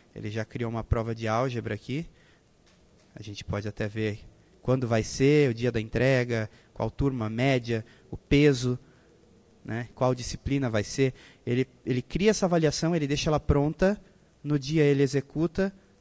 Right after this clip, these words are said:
aí depois ele vai no diário de, de notas e ele simplesmente dá a nota pra aquela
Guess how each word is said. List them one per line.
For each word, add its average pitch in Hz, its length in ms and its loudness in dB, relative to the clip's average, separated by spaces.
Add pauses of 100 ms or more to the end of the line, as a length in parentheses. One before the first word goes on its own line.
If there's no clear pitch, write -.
aí 143 200 0
depois 143 360 0
ele 143 140 0
vai 139 240 0
no 175 100 -4
diário 139 360 0
de, 110 880 -4 (420)
de 120 120 -8
notas 123 680 -6 (2000)
e 135 120 -6
ele 143 140 -2
simplesmente 147 880 -4 (260)
dá 135 240 -2
a - 20 -2
nota 127 500 -2 (480)
pra 120 120 -2
aquela 113 1120 -2